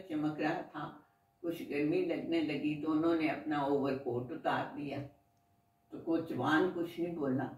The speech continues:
फिर और गर्मी लगी, तो उन्होंने जो नीचे आदमी सूट का कोट होता है, वो उतार दिया।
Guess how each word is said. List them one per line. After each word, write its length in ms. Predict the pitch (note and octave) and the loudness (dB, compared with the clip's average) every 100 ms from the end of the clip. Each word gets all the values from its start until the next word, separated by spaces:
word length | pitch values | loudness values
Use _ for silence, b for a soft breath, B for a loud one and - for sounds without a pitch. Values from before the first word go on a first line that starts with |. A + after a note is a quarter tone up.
| - _ _ _ _ | -16 _ _ _ _
फिर 220 | - A#3 | -2 2
और 320 | G#3 F#3+ A3+ A3 | 6 8 6 6
गर्मी 380 | G#3 G3 G#3 | 2 2 2
लगी, 340 | A3 F#3 E3+ F#3 | 2 0 4 2
तो 180 | - E3 | 2 0
उन्होंने 680 | D#3 D3+ D3+ C#3+ D3 - - _ _ _ - - - - - - | 4 4 4 0 -2 -6 -12 _ _ _ -18 -14 -14 -18 -20 -12
जो 400 | - D#3 D3 C#3+ | -6 0 2 4
नीचे 680 | D3+ - F3+ E3+ C3 - - | 4 4 4 4 0 -4 -2
आदमी 720 | C#3 - D3+ D3+ C#3+ C3 - - _ | -2 0 2 2 2 -2 -6 -14 _
सूट 500 | - - A3+ D#4 - | -20 2 8 8 6
का 100 | - | 2
कोट 460 | - - C#3+ C#3 - | 2 2 2 2 -2
होता 280 | C3 C3 C3+ | -6 -6 -6
है, 160 | - | -6
वो 220 | - D3 D3+ | -4 -2 2
उतार 420 | C3 C3 - - | 4 6 4 0
दिया। 260 | - C#3 | -4 -4